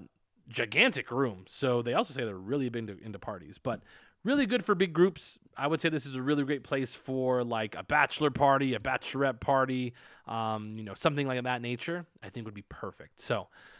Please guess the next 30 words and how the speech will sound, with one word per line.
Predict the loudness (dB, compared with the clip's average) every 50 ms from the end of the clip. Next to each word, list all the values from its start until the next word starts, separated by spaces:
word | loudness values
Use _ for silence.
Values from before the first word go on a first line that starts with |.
| -20 -4 2
overall, | 4 6 6 8 8 10 10 10 8 6 2 -4
really | -8 -6 -4 0 6 6 8 8 6 4
fantastic | 2 2 2 2 4 4 4 4 4 2 -4 -4
time | -2 0 0 0 0 0 -2
over | -2 2 2 2
at | 2 2
Peter | 0 0 0 0
Luger's. | 2 2 0 0 2 2 2 0 0 -2 -6 -4 0
I | 2 2 4
would | 2 2 -2
highly | 0 2 2 2 4 4 2
recommend | 2 2 2 0 -2 -2 -2 -2
it | -4 -6
to | -6 -8 -8
anybody | -6 -6 -2 -2 -2 -2 -2
coming | -2 -2 -4 -4 -2 -4
into | -6 -8 -8 -10
Las | -10 -10 -10 -10 -4
Vegas. | -2 0 0 2 2 0 -2 -2 -6 -10 -14 -16 -20 -20 -20 -20 -20 -14 -6
Uh, | -2 0 2 2 2 2 0 -2
hopefully | -4 2 2 4 2 4 0 -2 0 0
you | 2 2
guys | 2 2 2 2 0
enjoy | -4 -8 -4 2 6 8 8 8 8
it | 6 4
if | 0 -4 -6
you | -6
end | -6 -6 -8
up | -12 -4 2
going. | 6 6 6 6 6 4 2 0 -2 -6